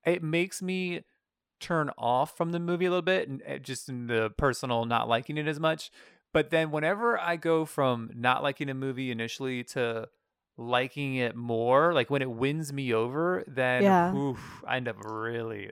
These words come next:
Speaker 1: really liking it.
Speaker 2: Yeah, I
Speaker 1: Which
Speaker 2: think
Speaker 1: is
Speaker 2: that's
Speaker 1: why
Speaker 2: a
Speaker 1: I
Speaker 2: good
Speaker 1: think my top
Speaker 2: choice.
Speaker 1: five is kinda some,
Speaker 2: <laughs>
Speaker 1: some of the runts that it just, like, I w-, didn't think I was gonna like, but then really ended up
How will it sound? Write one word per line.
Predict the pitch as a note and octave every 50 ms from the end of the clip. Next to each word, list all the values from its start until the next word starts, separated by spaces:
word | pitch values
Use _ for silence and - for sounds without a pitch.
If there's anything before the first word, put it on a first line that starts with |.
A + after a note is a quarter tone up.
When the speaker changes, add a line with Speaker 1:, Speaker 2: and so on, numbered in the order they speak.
| - -
Speaker 1:
really | - A2 A2+ A2 G#2+ G#2 G2+
liking | G#2 A2 G#2+ G#2+ - - A2 G#2+
it. | G#2+ - - - _
Speaker 2:
Yeah, | - F#4+ A4 A#4 C#4 G3 F3+ -
I | -
Speaker 1:
Which | D#4
Speaker 2:
think | G#4+ A4
Speaker 1:
is | A4+
Speaker 2:
that's | A#4 A4
Speaker 1:
why | - C3+
Speaker 2:
a | C3+ -
Speaker 1:
I | -
Speaker 2:
good | G#4
Speaker 1:
think | - - - -
my | - A#2+ A#2+
top | A#2 B2 A2+ A2
Speaker 2:
choice. | -
Speaker 1:
five | - B2 A#2 A2+ A2 A2
is | A2+ A2 A2 G#2 - - - - _ _ _ _ _ _ _ _ _ _ _ _ _ _ -
kinda | - C#3+ B2 A#2 A2+
some, | - - B2+ A2+ A2 A2 A2 A#2+ B2+ D3+ - _ -
Speaker 2:
<laughs> | C4 B3+ - - C#4 A3 - - B3+ - -
Speaker 1:
some | A3 A3 A#3 G3
of | C#3
the | C3+ B2+
runts | A#2 A#2 B2+ B2+ B2+ B2+ - - - -
that | - C3 B2+ A#2+
it | B2 - -
just, | - C3+ B2 - - -
like, | C#3+ C#3+ B2+ A#2+ B2 -
I | C3
w-, | B2+ B2 B2+ - - - -
didn't | - D3 B2+ C3 -
think | C#3+ C#3 B2+ B2+
I | B2
was | A#2+ A#2 A#2
gonna | C3+ A#2+ A#2
like, | A#2 B2 A#2+ A#2 A#2 A2 _
but | - A#2 A2+
then | - C3 A#2 A2+ A2 A2 A#2 A#2+ A#2+ _ _ _ _ _ _ _ _ -
really | B2+ A#2 A#2 A2+ A2+ A2+ A2+ A2
ended | G#2+ G#2+ A2 G#2+ A2
up | A2+ A#2 A2+ -